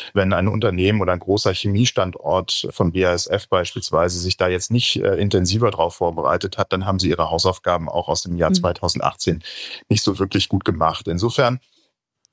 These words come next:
Speaker 1: dürften die Auswirkungen vielleicht etwas geringer sein, aber trotzdem bleibt es dabei, dieser Schifffahrtsweg ist ein ganz zentraler für die wirtschaftliche oder industrielle,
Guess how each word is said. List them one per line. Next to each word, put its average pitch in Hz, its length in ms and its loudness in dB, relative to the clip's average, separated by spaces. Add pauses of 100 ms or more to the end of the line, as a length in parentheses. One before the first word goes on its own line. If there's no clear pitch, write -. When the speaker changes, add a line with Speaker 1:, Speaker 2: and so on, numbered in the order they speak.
(120)
Speaker 1:
dürften 113 420 2
die 87 100 2
Auswirkungen 113 560 2
vielleicht 101 380 0
etwas 98 300 -2
geringer 107 440 2
sein, 151 520 0
aber 101 360 -4
trotzdem 110 720 0
bleibt 87 380 -2
es 120 120 -4
dabei, 104 520 2
dieser 92 340 -2
Schifffahrtsweg 95 680 -2
ist 92 120 2
ein 90 140 2
ganz 85 260 -2
zentraler 82 520 -2
für - 140 -10
die 78 140 -10
wirtschaftliche 78 680 -2
oder 76 220 0
industrielle, 85 800 0